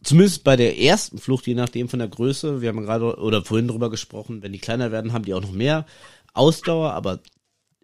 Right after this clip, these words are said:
auch bei den großen Hechten, die erste Flucht,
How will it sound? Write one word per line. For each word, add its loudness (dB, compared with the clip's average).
auch 2
bei -2
den 0
großen -4
Hechten, -2
die -8
erste -4
Flucht, -8